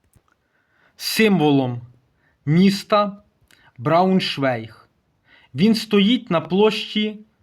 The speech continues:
Бургплац перед замком Данквардероде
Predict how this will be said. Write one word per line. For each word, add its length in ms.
Бургплац 1120
перед 320
замком 760
Данквардероде 1700